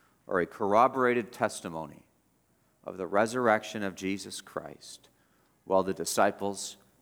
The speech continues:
had run and hid. And not only are they the first witnesses to the empty tomb, but they are exhorted to become the ones who make the announcement to the apostles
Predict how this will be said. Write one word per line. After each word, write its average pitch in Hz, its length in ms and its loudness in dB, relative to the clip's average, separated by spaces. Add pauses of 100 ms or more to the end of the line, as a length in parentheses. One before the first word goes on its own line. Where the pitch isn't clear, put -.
(140)
had - 100 -8
run 87 420 -6 (420)
and 73 100 -18 (180)
hid. - 260 -18 (1160)
And 107 120 -2
not 180 240 8
only 208 360 6
are 170 140 10
they 156 160 8
the 139 100 2
first 165 420 4
witnesses 160 720 4
to 151 120 2
the 139 160 6
empty 147 300 2
tomb, 156 520 2 (380)
but 135 160 8
they 143 160 12
are 139 240 10
exhorted 170 960 6
to 139 180 2
become 160 720 4 (260)
the 127 140 8
ones 156 600 6
who 131 180 2
make 131 500 2
the 123 140 6
announcement 135 840 2
to 131 360 4
the 113 200 2
apostles 123 880 2